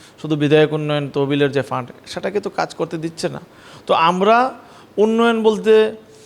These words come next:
মানুষের হয়ে কথা বলতে পারবো, মানুষের দুর্দশা নিয়ে কথা বলতে পারবো। আমরা ওই এলাকাতে রাস্তাটা দরকার, সেটা দাবি করতে পারবো। ওই এলাকাতে হসপিটাল দরকার, আমরা দাবি করতে পারবো। ওই এলাকাতে স্কুল দরকার,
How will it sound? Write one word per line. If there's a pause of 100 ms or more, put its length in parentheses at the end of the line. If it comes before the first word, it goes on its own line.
(180)
মানুষের (920)
হয়ে
কথা
বলতে
পারবো,
মানুষের
দুর্দশা
নিয়ে
কথা
বলতে
পারবো। (600)
আমরা
ওই
এলাকাতে
রাস্তাটা
দরকার, (300)
সেটা
দাবি
করতে
পারবো। (180)
ওই
এলাকাতে
হসপিটাল
দরকার,
আমরা
দাবি
করতে
পারবো। (360)
ওই
এলাকাতে
স্কুল
দরকার,